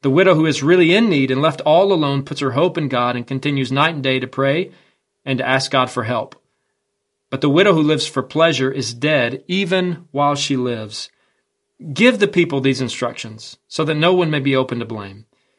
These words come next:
Anyone who does not provide for their relatives and especially for their own household has denied the faith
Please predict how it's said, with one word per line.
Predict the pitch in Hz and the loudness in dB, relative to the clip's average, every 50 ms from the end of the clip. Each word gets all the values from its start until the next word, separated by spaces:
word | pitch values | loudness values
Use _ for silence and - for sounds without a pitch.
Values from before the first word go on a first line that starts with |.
| _ _ _ _ _ _ _ | _ _ _ _ _ _ _
Anyone | 160 175 202 202 196 180 | 0 2 4 4 4 4
who | 165 160 | 2 2
does | 139 143 131 139 | 0 0 0 0
not | 147 156 151 | 0 0 0
provide | 127 127 110 104 117 127 139 147 156 165 151 | -4 -6 -6 -2 2 4 4 4 4 0 -4
for | - - 135 | -6 -6 -6
their | 123 120 117 | -4 -4 -2
relatives | 113 123 139 151 156 147 147 151 147 135 127 | 0 0 0 0 -2 -4 -2 -4 -4 -4 -4
and | 127 120 120 | -6 -8 -8
especially | 113 - - - 160 147 - - 147 143 139 | -8 -8 -4 -4 -4 -4 -2 -4 -4 -4 -4
for | 139 - 123 | -4 -6 -8
their | 117 120 120 | -6 -2 -2
own | 139 156 156 | -2 -2 -2
household | 135 123 127 120 - - 120 117 117 120 | -2 -2 -2 -2 -4 -6 -8 -8 -6 -8
has | 120 120 | -10 -8
denied | - 127 117 113 120 131 156 170 165 | -8 -8 -6 -2 -2 -2 -2 -2 -4
the | 165 | -6
faith | 156 - - 120 113 107 113 110 | -8 -8 -8 -8 -8 -6 -8 -10